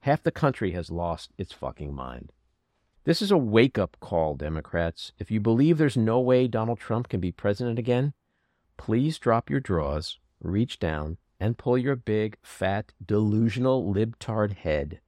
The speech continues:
out of your ass. Okay, it's time for Kara Swisher. She is host of On with Kara Swisher and co-host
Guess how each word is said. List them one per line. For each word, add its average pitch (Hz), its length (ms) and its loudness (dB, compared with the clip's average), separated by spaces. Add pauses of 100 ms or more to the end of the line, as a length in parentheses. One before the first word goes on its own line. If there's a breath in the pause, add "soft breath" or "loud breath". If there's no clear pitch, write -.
(100)
out 65 220 -6
of 64 80 -8
your 65 200 -6
ass. - 460 -10 (1300)
Okay, 185 640 4 (140)
it's - 280 -6
time 98 480 -2
for 78 160 -10
Kara 87 360 -2
Swisher. - 420 -8 (560)
She 95 240 -4
is 87 120 -2
host 123 340 -2
of 69 200 -10
On 87 460 0
with 69 160 -14
Kara 76 260 -6
Swisher 92 420 -6 (600)
and 107 240 0
co-host 95 540 -2